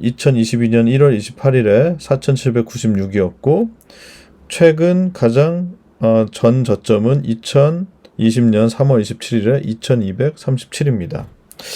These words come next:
아직 큰 조정은 아닙니다. 전 저점까지 본다면. 야데니 리포트는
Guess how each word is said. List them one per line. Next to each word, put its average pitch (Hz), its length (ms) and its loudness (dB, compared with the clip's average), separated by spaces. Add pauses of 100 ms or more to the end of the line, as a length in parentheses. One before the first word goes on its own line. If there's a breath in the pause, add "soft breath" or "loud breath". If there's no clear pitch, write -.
(520 loud breath)
아직 127 420 -2
큰 180 380 0
조정은 135 380 2
아닙니다. 101 720 2
전 107 180 -2
저점까지 98 500 -2
본다면. 90 560 -4 (1400 loud breath)
야데니 160 380 4
리포트는 135 760 0